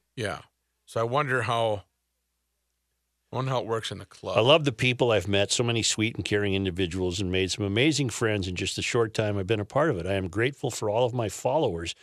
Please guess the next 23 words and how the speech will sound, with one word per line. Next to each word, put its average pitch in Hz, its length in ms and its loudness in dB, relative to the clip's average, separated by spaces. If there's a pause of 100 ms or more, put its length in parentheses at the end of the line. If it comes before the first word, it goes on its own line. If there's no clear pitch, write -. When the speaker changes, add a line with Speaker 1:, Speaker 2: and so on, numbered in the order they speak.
(520)
Speaker 2:
who 113 120 2
enjoy 107 320 2
my 107 140 2
content 104 520 -2
as 90 140 -4
well. 92 400 -2 (1200)
The 127 80 -4
furry 202 460 4
is 131 140 2
a 123 40 2
subculture 135 840 2
interested 135 680 2
in 98 160 0
animal 151 420 0
characters 120 680 0 (220)
with 101 160 -2
humane 113 420 0
person-, 131 380 -2 (100)
with 107 220 -4
human 160 320 0
personalities 107 760 0
and 101 100 -4
characteristics. 104 920 -4